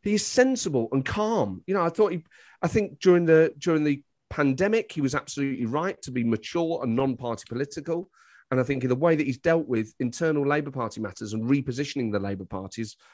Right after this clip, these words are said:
effectively a, a moderate centre ground party has been superb. He's still got a long way to go. I think he knows that. But in establishing himself as an alternative leader of the country, I, I think he's played a blinder.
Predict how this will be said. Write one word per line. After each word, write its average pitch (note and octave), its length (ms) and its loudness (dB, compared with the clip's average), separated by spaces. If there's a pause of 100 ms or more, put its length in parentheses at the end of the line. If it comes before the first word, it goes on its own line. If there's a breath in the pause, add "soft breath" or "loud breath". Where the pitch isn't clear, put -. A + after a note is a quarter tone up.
(140)
effectively G#2+ 540 -2
a, G#2+ 160 0
a B2 40 -2
moderate A#2+ 560 2
centre A#2+ 320 -2
ground G#2+ 240 -4
party B2 320 -6
has G2 80 -6
been A2 160 -8
superb. A2+ 460 -2 (260)
He's C3+ 80 -4
still G3 140 6
got D3+ 160 6
a C#3 80 10
long D#3 220 8
way C#3 160 4
to B2+ 120 -2
go. D#3 380 4 (340)
I C3 60 4
think C#3 220 0
he B2+ 80 0
knows E3+ 360 2
that. G#2+ 260 -6 (440)
But E3 140 4
in D#3 240 4
establishing E3+ 500 0
himself C#3+ 580 0
as A#2 100 -4
an A#2+ 60 0
alternative C3+ 680 0
leader B2 240 -2
of G#2 40 -6
the G#2 60 -2
country, B2 480 -6
I, G#2+ 60 -4
I - 100 -8
think C#3 180 -8
he's B2+ 100 -10
played C3 200 -2
a A2 40 -4
blinder. C#3 480 -4